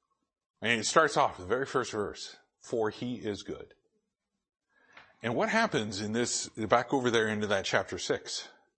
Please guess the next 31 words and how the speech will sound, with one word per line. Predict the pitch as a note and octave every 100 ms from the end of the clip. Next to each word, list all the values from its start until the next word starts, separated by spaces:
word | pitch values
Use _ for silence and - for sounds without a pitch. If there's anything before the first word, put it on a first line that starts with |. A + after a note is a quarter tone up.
| _ _ _ _ _ _ _ _ _ - G2+
Good | G#2 D#3 C3+ G2+ G2
is | A2 G2+
not | A#2+ C#3+ -
present | C#3+ A#2 F2+
with | F#2
this | F#2+ -
man. | G#2+ F#2+ - _ _ _ _ _ _ _ _ _ _ _ _ _ _ _ _ _ _ _ _ _ _ _ - F2+
Good | B2+ F#3+
is | A2
not | B2+ -
present | C3 A2 D#2
with | -
this | D#2 -
man. | D2 - _ _ _ _ - - -
What | G3+ D4+
does | E4
it | -
say | A3 F#3+
in |
Ephesians | D#3+ F3 D#3 D3 -
chapter | C#3 - C3
two, | - B2+
verse | G#2+ A2+ -
ten, | C#3 A#2+ F2 F#2+
that | G2+
we | A#2
are | B2+
ordained | A2 A2 A2 A2 G2
unto? | A2+ A#2 - - _ _ _ _ _ _ _ _ _
Good | - A2
works. | B3 - - -